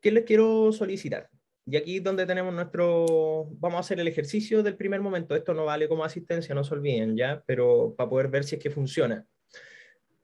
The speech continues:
Cuando yo les solicite la asistencia después en el seminario, cuando estemos, nos veamos en la tarde, les voy a pedir que anoten su nombre, perdón, eh, que pongan presente y pongan su mail al lado. Es decir,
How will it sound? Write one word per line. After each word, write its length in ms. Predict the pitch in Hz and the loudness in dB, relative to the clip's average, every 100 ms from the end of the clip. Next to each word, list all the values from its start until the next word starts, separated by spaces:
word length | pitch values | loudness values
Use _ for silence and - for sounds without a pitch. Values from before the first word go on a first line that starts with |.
| _ - | _ 2
Cuando 200 | 143 139 | 2 4
yo 140 | 156 | 4
les 100 | 190 | 2
solicite 420 | 185 160 151 175 | -2 -4 -4 -4
la 80 | 180 | -4
asistencia 460 | 180 170 190 190 143 | -4 -4 -4 -2 -2
después 260 | 139 170 | 0 -2
en 80 | 160 | -2
el 80 | 143 | -4
seminario, 480 | 143 143 180 175 165 | -4 -4 0 0 0
cuando 180 | 160 147 | -2 -4
estemos, 260 | 170 160 | -4 -4
nos 160 | 151 143 | -4 0
veamos 260 | 156 160 | 0 0
en 80 | 151 | -2
la 80 | 160 | 0
tarde, 300 | 202 143 214 _ _ _ _ _ _ _ _ _ _ - | 0 -2 -8 _ _ _ _ _ _ _ _ _ _ -4
les 160 | 135 | 0
voy 140 | 139 160 | 4 4
a 120 | 156 | 6
pedir 360 | 151 151 127 _ _ | 4 2 -2 _ _
que 280 | 127 113 - _ _ _ _ _ | -8 -8 -14 _ _ _ _ _
anoten 380 | 120 123 120 123 | -6 -2 -4 -4
su 160 | - | -2
nombre, 440 | 185 262 262 349 349 _ _ _ _ _ | -2 0 -2 -6 -10 _ _ _ _ _
perdón, 360 | 151 131 107 - | 0 0 -2 -4
eh, 200 | 123 113 | -4 -2
que 120 | 143 | 0
pongan 260 | 143 143 143 | 2 2 0
presente 580 | 127 240 233 170 202 - _ _ _ _ _ _ _ _ _ _ _ _ _ | 0 0 0 -6 -10 -12 _ _ _ _ _ _ _ _ _ _ _ _ _
y 260 | 170 202 | -4 -2
pongan 380 | 214 185 180 175 | -2 -2 0 -2
su 180 | - 165 | -4 -2
mail 220 | 156 151 | 0 0
al 140 | 143 110 | 0 -2
lado. 260 | 117 - | -6 -4
Es 200 | - 120 | -4 0
decir, 360 | 139 143 123 | 0 0 -2